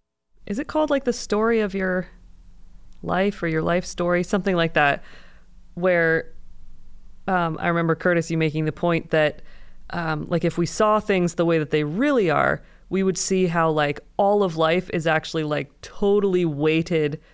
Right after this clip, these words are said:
in our favor towards, you know, goodness and everything turning out well.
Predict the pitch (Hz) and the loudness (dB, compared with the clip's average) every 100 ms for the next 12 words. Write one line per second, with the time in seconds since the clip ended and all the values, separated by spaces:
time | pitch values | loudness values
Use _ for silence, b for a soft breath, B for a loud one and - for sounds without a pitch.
0 | b b 180 170 151 143 - 151 156 135 | b b 0 4 2 0 2 2 2 0
1 | 107 - - 160 156 139 139 - - - | -2 -2 0 2 4 4 0 -4 -12 -20
2 | - _ _ - - - - _ - 170 | -20 _ _ -20 -20 -20 -20 _ -4 0
3 | 143 139 - - - - - - - - | 2 0 -4 -18 -20 -20 -20 -20 -20 -18
4 | - 185 143 135 - 147 156 151 147 139 | -2 2 2 2 0 0 2 0 -2 -4
5 | - 139 131 135 - 90 - - | 0 0 2 0 2 0 0 -4